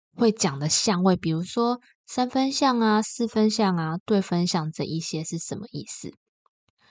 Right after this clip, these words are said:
这个其实讲的就是这两颗行星，有相位的这两颗行星，它相处的氛围，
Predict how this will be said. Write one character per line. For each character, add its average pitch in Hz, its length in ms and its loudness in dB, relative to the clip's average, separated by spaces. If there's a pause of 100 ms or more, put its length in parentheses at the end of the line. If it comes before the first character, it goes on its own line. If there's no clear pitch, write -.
(240)
这 349 120 -6
个 277 160 2
其 - 220 -4
实 190 260 0
讲 131 260 -4
的 156 120 0
就 190 180 4
是 190 280 2 (680)
这 269 320 6
两 175 400 8
颗 190 320 6
行 160 400 2
星， 175 400 0
有 175 240 8
相 208 320 2
位 196 220 8
的 151 160 2
这 196 180 4
两 165 320 4
颗 180 260 0
行 156 380 0
星， 170 280 0
它 196 200 -2
相 226 380 -4
处 - 240 -2
的 143 140 -6
氛 175 440 2
围， 139 320 -2